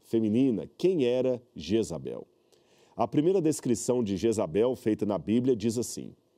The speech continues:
"Jezabel, filha de Etbaal, rei dos Sidônios." Primeiro Reis, capítulo dezesseis, verso trinta e um. Os Sidônios, povo que tinha o pai de Jezabel como rei nesse período,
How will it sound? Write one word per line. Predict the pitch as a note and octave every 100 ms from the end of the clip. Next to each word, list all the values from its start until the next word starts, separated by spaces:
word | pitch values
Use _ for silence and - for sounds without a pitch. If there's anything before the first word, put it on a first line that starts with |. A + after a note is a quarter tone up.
| _ _ _ -
"Jezabel, | D#2 A#2 C3 G#2+ G#2+ A2 G#2+ - _ _
filha | - C#3 C#3+
de | A2+ A#2+ -
Etbaal, | B2 C3+ - A#2 G#2 F#2 G2+ G#2 G#2 _ _
rei | F2 B2 D3
dos | C3 C3
Sidônios." | - C3 G#2 B2 G#2 D2 - - _ _
Primeiro | G2+ G#2+ G2
Reis, | G2 G#2
capítulo | - F2+ F#2 F2 E2+
dezesseis, | E2+ C3 - A2 A#2
verso | F#2+ G2 G2
trinta | F#2 F#2 F2
e | C2+
um. | - _ _ _
Os | D3+ D#3
Sidônios, | B2 F2 B2 C3+ F#2+ D2+ - _ _ -
povo | C3+ D3+ A2 G2+
que | A2+
tinha | - B2 A#2+
o | F#2
pai | - A#2 B2+ C#3+
de | A#2+
Jezabel | G#2 G#2+ G2+ D#2+ G2+ F#2+
como | G2 F2+
rei | D#2 A2+ B2
nesse | G2 A2 -
período, | F#2+ E2 B2 B2